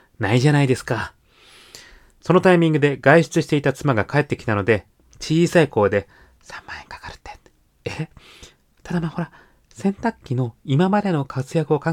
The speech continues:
えれば、お小遣い三万円ぐらい渡してもよくない？コインランドリーで乾燥までやると千円とかかかるじゃん。それ三十回やったらもう三万だもんね」と。理屈があるようなないような話をして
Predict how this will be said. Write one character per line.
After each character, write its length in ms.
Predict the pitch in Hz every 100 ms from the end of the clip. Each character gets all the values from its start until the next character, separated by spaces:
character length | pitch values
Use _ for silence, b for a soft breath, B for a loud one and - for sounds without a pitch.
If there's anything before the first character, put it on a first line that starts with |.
| 165
え 60 |
れ 80 | 165
ば、 180 | 123 120 b b b -
お 60 |
小 200 | - 120
遣 200 | - 180
い 40 | 123
三 300 | 110 131 120
万 140 | 131
円 80 | 143
ぐ 80 | 139
ら 80 | 151
い 100 | 123
渡 200 | 135 -
し 40 | -
て 100 | 160
も 60 |
よ 80 | 123
く 60 | 127
な 80 |
い？ 80 | 170 _ b b -
コ 160 | 190
イ 60 | 202
ン 60 |
ラ 120 | 208 202
ン 40 |
ド 80 | 143
リ 80 | 117
ー 20 |
で 80 | 110
乾 180 | 165
燥 160 | 170 170
ま 100 | 160
で 80 | 135
や 60 |
る 60 | 110
と 100 | 104
千 220 | 104 214
円 120 | 226 180
と 80 |
か 120 | 135 110
か 120 | 113
か 100 | 123
る 40 |
じ 80 | 107
ゃ 40 | 107
ん。 40 | B B B
そ 80 | 180
れ 40 |
三 280 | - - 208
十 100 | 277
回 140 | 254
や 20 |
っ 20 | -
た 80 |
ら 60 | 104
も 80 | 107
う 40 |
三 200 | - 143
万 160 | 175 220
だ 60 | 170
も 100 | 113
ん 40 |
ね」 80 | 120
と。 80 | - - B B B B B B
理 140 | 120 131
屈 240 | - 180
が 300 | 175 170 -
あ 60 | 175
る 100 | 175
よ 200 | 127 110
う 20 |
な 160 | 101 98
な 100 | 143
い 100 | 143
よ 120 | 110
う 40 |
な 80 | 98
話 260 | 98 110 120
を 60 |
し 60 | 98
て 260 | 131 110